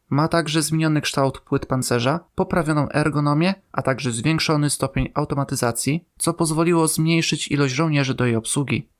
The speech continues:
Więcej na ten temat mówiłem w jednym z odcinków wojskowych newsów. Zainteresowanych pogłębieniem wiedzy na ten temat odsyłam do tamtejszego odcinka. Nasze raki zyskały bardzo dobre oceny od ukraińskich żołnierzy,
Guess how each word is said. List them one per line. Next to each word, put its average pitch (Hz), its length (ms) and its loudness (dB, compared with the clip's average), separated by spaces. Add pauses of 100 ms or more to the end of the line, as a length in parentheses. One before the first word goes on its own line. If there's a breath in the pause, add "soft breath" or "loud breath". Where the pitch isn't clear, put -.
Więcej 139 420 0
na 139 60 0
ten 147 160 0
temat 165 360 0
mówiłem 151 340 0
w 160 60 -2
jednym 160 240 2
z - 60 -2
odcinków 139 640 -2
wojskowych 135 540 -2
newsów. - 420 -4 (200)
Zainteresowanych 151 920 0
pogłębieniem 160 720 0
wiedzy 131 220 0
na 127 100 2
ten 123 180 -2
temat 127 380 0 (120)
odsyłam 175 480 0
do 170 120 0
tamtejszego 170 640 0
odcinka. - 540 -2 (160)
Nasze 143 420 2
raki 175 360 0
zyskały 147 400 0
bardzo 151 420 0
dobre 143 240 0
oceny 139 300 0
od 135 160 -2
ukraińskich 127 580 -2
żołnierzy, 123 480 0